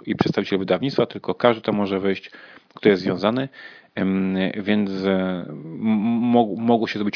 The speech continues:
tłumniej, no ale się nie było, nie zrobiło się tłumniej, bo po prostu była tam Elizabeth, oraz redaktor, y, niemiecki, ten tłumacz, który odpowiadał za przygotowanie niemieckiej edycji oraz przedstawiciel wydawnictwa, czyli we trójkę tam stali. Pośmiechali się,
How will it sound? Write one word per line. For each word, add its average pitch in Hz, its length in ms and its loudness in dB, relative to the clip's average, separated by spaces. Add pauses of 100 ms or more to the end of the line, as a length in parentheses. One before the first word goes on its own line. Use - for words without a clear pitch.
tłumniej, 165 340 0
no 175 120 2
ale 170 120 4
się - 120 -6
nie 131 100 0
było, 135 160 0
nie 131 160 0
zrobiło 123 200 2
się 117 100 -2
tłumniej, 135 200 0
bo 110 260 4 (200)
po - 100 6
prostu - 240 2
była 101 120 0
tam 95 180 0
Elizabeth, 107 520 2 (800)
oraz 101 360 4
redaktor, 113 560 4
y, 107 640 -2
niemiecki, 110 640 0
ten 92 200 0
tłumacz, 101 360 2
który 95 100 -4
odpowiadał 98 260 2
za 92 120 0
przygotowanie - 400 -2
niemieckiej 98 300 0
edycji 139 280 2
oraz 117 260 4
przedstawiciel - 460 2
wydawnictwa, 95 580 2 (380)
czyli - 160 0
we 95 100 4
trójkę 95 280 -4
tam 87 140 -4
stali. 110 440 0 (720)
Pośmiechali 101 560 2
się, 87 380 -2